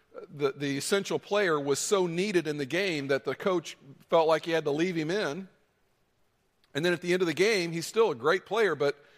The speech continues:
he just doesn't have the bounce, he doesn't have the stamina, he doesn't have the, the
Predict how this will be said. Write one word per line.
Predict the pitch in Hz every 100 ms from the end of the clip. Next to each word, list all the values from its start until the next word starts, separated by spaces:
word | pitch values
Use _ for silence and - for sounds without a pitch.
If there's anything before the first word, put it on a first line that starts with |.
| _ _ _
he | 135
just | 165 185
doesn't | 175 165
have | 165
the | 147
bounce, | 113 160 208 240
he | 170
doesn't | 151 139
have | 151
the | 143
stamina, | - - 170 185 214
he | 185
doesn't | 147 135
have | 147 151 139
the, | 139 127 - _ _ _
the | - 113 - 139 131